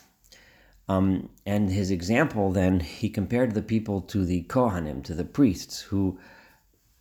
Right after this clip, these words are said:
were an example of those that were so arrogant that they s-, thought so highly of themselves that they refused to humble themselves and listen to instruction on how to be better.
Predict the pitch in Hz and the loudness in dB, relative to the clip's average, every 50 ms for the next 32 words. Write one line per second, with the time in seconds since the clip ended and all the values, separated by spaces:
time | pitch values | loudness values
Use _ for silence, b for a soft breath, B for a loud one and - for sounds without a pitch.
0 | _ _ _ _ _ - 104 101 101 98 92 92 90 90 78 87 104 113 123 113 | _ _ _ _ _ 0 2 2 4 4 2 2 0 0 0 2 2 2 2 0
1 | 101 95 92 90 85 85 98 104 110 107 95 80 101 85 73 87 87 80 - - | -2 -4 -4 -4 -2 0 2 4 4 4 4 2 0 0 2 2 0 -2 -2 0
2 | - 110 113 - - 92 113 113 104 90 82 82 80 76 - - _ _ _ - | 2 2 2 4 4 4 6 6 4 2 0 -2 -4 -6 -10 -14 _ _ _ -4
3 | 104 92 87 73 - 98 95 90 78 B B B B B B _ _ _ _ _ | -4 -4 -4 -4 -4 -2 -2 -2 -4 B B B B B B _ _ _ _ _
4 | _ _ _ _ _ _ _ _ _ _ _ - - - - - 113 - - 123 | _ _ _ _ _ _ _ _ _ _ _ -20 -16 -14 -12 -12 -12 -6 0 2
5 | 117 113 113 - - 98 90 98 117 131 139 131 113 104 95 90 95 92 90 - | 2 2 2 0 -2 -4 0 2 4 4 4 4 2 0 0 0 -2 -2 -2 -4
6 | - 87 85 85 - 87 90 90 - - 95 95 92 87 - - - 110 110 104 | -6 -6 -6 -6 -6 -8 -8 -8 -6 -6 -4 -4 -4 -4 -6 -2 0 2 2 2
7 | - - - - 101 95 92 87 - - - - 98 107 110 104 98 87 87 87 | 0 -4 -4 -2 0 2 2 0 -2 -6 -4 0 2 2 2 2 0 -2 -2 -4
8 | 85 - 90 87 85 82 82 - - 85 87 90 95 107 104 - - 85 80 76 | -4 -2 -2 -2 -2 -2 -4 -4 -2 0 2 2 2 2 0 0 -4 -6 -6 -6
9 | - - 95 90 85 82 78 B B B B B B B B B - 87 82 - | -4 -4 -2 -2 -2 -4 -8 B B B B B B B B B -10 -10 -8 0
10 | - 113 110 107 - - 85 71 - - - 85 80 85 87 85 85 76 82 78 | 2 2 2 2 0 -4 -8 -8 -6 -6 -6 -6 -4 -4 -4 -4 -4 -4 -6 -6
11 | 73 87 85 - - - - - | -4 -4 -4 -4 -4 -8 -12 -16